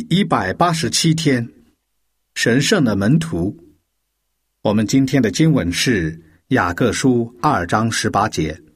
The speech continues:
必有人说：“你有信心，我有行为。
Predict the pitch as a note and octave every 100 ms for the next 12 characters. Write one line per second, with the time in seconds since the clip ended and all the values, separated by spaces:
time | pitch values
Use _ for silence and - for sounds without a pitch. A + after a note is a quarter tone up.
0 | _ _ _ _ _ _ _ _ _ _
1 | _ _ _ - E3+ B2+ F#2+ F#2 F2 E2+
2 | F2 - A#2 A2 - _ _ _ _ _
3 | - A2 B2+ F2+ F2 D#3+ A2+ - B2+ B2
4 | B2+ _ _ - A2+ D3 F#2+ - G2+ F#2+
5 | D#2+